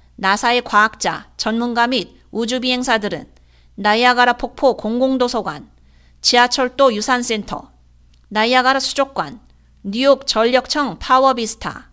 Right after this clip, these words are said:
나이아가라 폭포 요리 연구소 및 나이아가라 폭포 주립공원을 포함한 도시 전역에서 다양한 프로그램 및 전시를 제공할 예정입니다.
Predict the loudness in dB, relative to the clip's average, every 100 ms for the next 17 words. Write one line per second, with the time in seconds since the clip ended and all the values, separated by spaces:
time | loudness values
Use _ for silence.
0 | _ _ _ -20 -20 -10 -4 0 0 2
1 | 2 2 -2 -6 -4 -2 -2 -2 -2 -2
2 | -4 -4 -4 -4 -6 -10 -8 0 2 2
3 | 2 2 2 0 -4 -4 -4 -4 -4 -6
4 | -4 -2 0 -2 -2 0 0 0 -6 -14
5 | -20 -20 -20 -6 -4 -2 -2 -2 -4 0
6 | 0 0 -2 -2 0 -2 -4 -4 -2 0
7 | -2 -4 -4 -4 -4 -2 -2 0 0 -2
8 | -2 -2 -2 -2 -4 -6 -8 -10 -14 -20